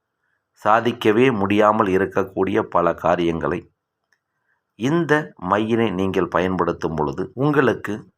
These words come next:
எதிரிகளை சாதகமாக செயல்பட வைக்கும். இந்த மை தயார் செய்ய தேவையான மூலிகைகள் கிடைக்க வாய்ப்புள்ள நபர்கள், நீங்களே இந்த மையை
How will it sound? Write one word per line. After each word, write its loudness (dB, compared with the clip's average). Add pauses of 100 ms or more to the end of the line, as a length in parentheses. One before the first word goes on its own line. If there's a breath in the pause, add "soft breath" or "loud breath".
(320)
எதிரிகளை 2 (140)
சாதகமாக 2
செயல்பட -2
வைக்கும். -4 (160)
இந்த 0 (300)
மை 2 (100)
தயார் 2
செய்ய -4
தேவையான 2
மூலிகைகள் -2
கிடைக்க -2
வாய்ப்புள்ள 0
நபர்கள், -4 (1040)
நீங்களே 2 (140)
இந்த -2
மையை 0